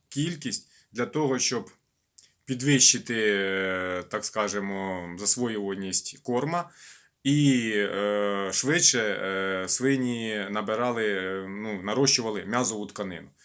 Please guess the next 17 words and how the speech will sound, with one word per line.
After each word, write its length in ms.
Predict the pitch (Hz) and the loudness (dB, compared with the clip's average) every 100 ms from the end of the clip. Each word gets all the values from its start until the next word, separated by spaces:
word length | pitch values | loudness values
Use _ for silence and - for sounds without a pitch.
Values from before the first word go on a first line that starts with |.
| - - - - | -20 -20 -20 -10
Ну, 360 | 143 180 143 - _ | -4 -4 -4 -12 _
оце 500 | 117 - 147 139 101 - - | -4 0 4 4 2 -6 -10
якраз 440 | 104 123 120 - | -6 -2 0 0
і 160 | 143 143 | 2 2
економічно 680 | 131 135 131 131 120 117 117 | 2 0 0 0 0 -2 -2
доцільно, 680 | 143 147 226 208 190 156 _ - | -2 -2 -2 -2 -2 -6 _ -10
і 420 | 156 180 185 160 143 _ _ _ _ - - _ _ - - | -4 0 0 -2 -8 _ _ _ _ -20 -20 _ _ -10 -2
той, 420 | 160 156 135 - - _ - | 2 4 2 -2 -20 _ -6
е, 200 | 110 113 | -2 0
рівень, 480 | 151 185 156 123 104 | 2 2 2 2 -2
який, 600 | 104 113 135 131 110 - _ | -6 -2 2 2 0 -6 _
ну, 320 | 85 135 113 | -6 -4 -4
працює, 460 | 131 127 - 85 73 _ | 0 0 0 -4 -14 _
працює. 320 | 113 107 87 - - - - - - _ _ _ _ _ _ _ _ _ _ _ | -10 -8 -10 -14 -20 -14 -14 -14 -20 _ _ _ _ _ _ _ _ _ _ _
Курочки 600 | 208 196 165 - 139 120 - - _ _ _ _ _ _ _ _ _ _ _ _ - | 6 6 6 4 2 0 -2 -18 _ _ _ _ _ _ _ _ _ _ _ _ -6
два 240 | 135 202 | 4 4
відсотка, 580 | 196 - 185 - 156 | 4 0 -2 -2 -4